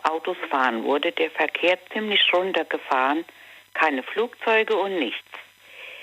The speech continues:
Dann konnte man direkt beobachten, wie sich die Natur von meiner Warte aus gefreut hat. Die Vögel haben wieder gezwitschert, die Luft war so rein,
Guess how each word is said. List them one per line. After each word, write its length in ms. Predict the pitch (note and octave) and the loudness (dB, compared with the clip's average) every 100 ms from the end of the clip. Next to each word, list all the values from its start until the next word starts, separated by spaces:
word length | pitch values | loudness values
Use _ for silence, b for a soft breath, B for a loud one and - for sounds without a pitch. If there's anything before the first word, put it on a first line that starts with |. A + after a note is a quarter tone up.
| B B - | B B -2
Dann 200 | E3 - | -2 -2
konnte 340 | G#3 G#3+ A3 | -2 0 0
man 280 | G3 F#3 F3 | 2 2 2
direkt 560 | F3 E3+ G#3 - - - _ | 0 2 2 0 -6 -12 _
beobachten, 880 | - - F3+ A3 A#3+ B3 - A3+ G#3 | -2 0 0 0 -2 -2 -6 -6 0
wie 200 | G#3 G#3 | 0 0
sich 260 | - - - - | 0 0 2 0
die 140 | E3+ | 2
Natur 680 | E3 D3 - - F#3 C4+ D#4 - _ B B B B B B | 4 2 0 0 2 2 0 -8 _ B B B B B B
von 200 | D3+ D3 | -2 0
meiner 360 | C#3+ D#3 G3+ F#3+ | 2 4 4 2
Warte 340 | E3+ F3 F3+ - | 2 0 0 2
aus 180 | D3 D#3 - | 0 -2 -6
gefreut 540 | E3 - A2+ D3 - | -6 0 2 2 2
hat. 200 | A#2 C#3 - - B B B B - | 0 -2 -4 -20 B B B B -2
Die 80 | E3 - | -2 2
Vögel 440 | F#3+ G#3+ A3 A3 A#3 - | 2 2 2 0 0 0
haben 280 | F#3 G3 | 0 0
wieder 220 | F#3+ G3 F#3+ | -2 -2 -2
gezwitschert, 680 | G3 - - G3 - G3 - - B B - | -2 -6 -4 -2 2 0 -2 -10 B B -2
die 100 | F#3+ | 0
Luft 340 | F3+ A3+ G3+ - | 2 0 -2 -2
war 240 | F3+ F3 E3 | 0 0 0
so 240 | G3 A3+ C#4+ F3+ | 2 2 2 2
rein, 380 | C#3+ E3 G#3+ | 2 2 0